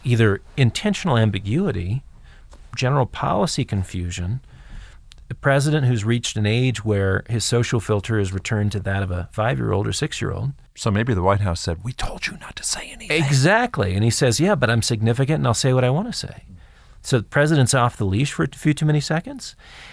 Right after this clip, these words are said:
Speaker 1: But this is very, very important. What is clear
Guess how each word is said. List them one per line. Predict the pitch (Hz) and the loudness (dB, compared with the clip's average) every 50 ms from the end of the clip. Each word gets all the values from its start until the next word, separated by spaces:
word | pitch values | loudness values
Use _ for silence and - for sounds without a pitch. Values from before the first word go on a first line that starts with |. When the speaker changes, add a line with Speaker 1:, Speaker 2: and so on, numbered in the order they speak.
| - - - - - - - - - - - - | -20 -20 -20 -20 -20 -20 -20 -20 -20 -18 -8 -2
Speaker 1:
But | 151 143 - - | 0 0 0 0
this | 185 185 - - | 0 0 0 0
is | 247 202 | 0 -2
very, | 175 147 139 135 156 190 214 220 214 190 160 135 | 0 -2 0 2 4 6 6 6 6 6 6 6
very | 117 135 165 175 147 113 104 | 6 6 6 6 6 6 4
important. | 95 92 - 160 160 - - - - - - - - - | 4 2 2 0 -2 -2 -2 -4 -6 -8 -8 -12 -8 0
What | 143 147 139 139 | 2 2 4 4
is | 123 - | 2 0
clear | - - - - - - 202 254 262 247 170 - - - 117 139 147 | -2 -6 -10 -10 -6 -2 0 2 2 2 2 -2 -4 -8 -10 -10 -10